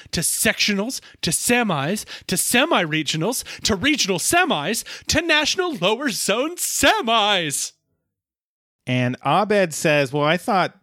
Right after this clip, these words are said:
Speaker 2: this was just, like, a one-time thing." And then Mister S
Speaker 1: Oh,
Speaker 2: says,
Speaker 1: no,
Speaker 2: "No,
Speaker 1: no,
Speaker 2: this
Speaker 1: no.
Speaker 2: is forever. This is what we do now. This is who we are."
Speaker 1: And he, he's like, he's, Taran Killam just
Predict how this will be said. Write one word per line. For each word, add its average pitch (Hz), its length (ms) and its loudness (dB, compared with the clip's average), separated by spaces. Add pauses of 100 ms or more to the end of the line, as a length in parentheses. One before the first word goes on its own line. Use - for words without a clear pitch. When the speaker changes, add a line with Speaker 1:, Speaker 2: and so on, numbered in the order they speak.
Speaker 2:
this 147 240 0
was 123 120 -2
just, 123 260 -4
like, 113 120 -2
a 107 60 -4
one-time 107 480 -4
thing." 156 480 0
And 107 160 -2
then 110 200 -2
Mister 110 320 -4
S 147 140 2
Speaker 1:
Oh, - 40 -4
Speaker 2:
says, - 80 -2
Speaker 1:
no, 143 100 2
Speaker 2:
"No, - 100 4
Speaker 1:
no, 143 60 4
Speaker 2:
this 170 160 4
Speaker 1:
no. - 80 4
Speaker 2:
is 165 80 0
forever. 123 680 0 (380)
This 196 180 2
is 285 160 2
what 135 180 2
we 107 160 -2
do 131 380 0
now. 98 380 -2 (480)
This 214 220 0
is 185 180 0
who 123 180 0
we 95 260 -8
are." 120 720 -4 (760)
Speaker 1:
And 180 120 0
he, 208 140 4
he's 190 280 0
like, 208 240 0 (200)
he's, 214 300 0 (640)
Taran 208 300 0
Killam 143 540 -6
just 139 300 -4